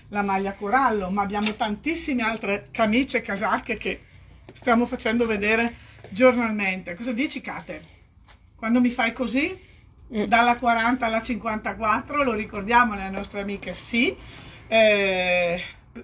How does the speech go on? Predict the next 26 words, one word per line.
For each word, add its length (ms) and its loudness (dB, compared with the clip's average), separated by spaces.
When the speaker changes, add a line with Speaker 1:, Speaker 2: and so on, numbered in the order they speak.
Speaker 1:
gestite 540 0
voi 220 6
questa 260 -4
maglia, 400 -6
andrebbe 340 -4
portata 460 -8
così 260 -8
con 140 -8
il 100 -4
fiocco 320 -8
allacciato 440 -6
dietro. 380 -12
Qui 320 2
portata 480 0
così 280 -2
esalta 600 0
ancora 460 -4
di 100 -2
più 340 -6
questo 240 -8
gioiello 340 -4
per 140 -8
la 100 -6
vita, 240 -12
che 120 -12
dite? 360 -10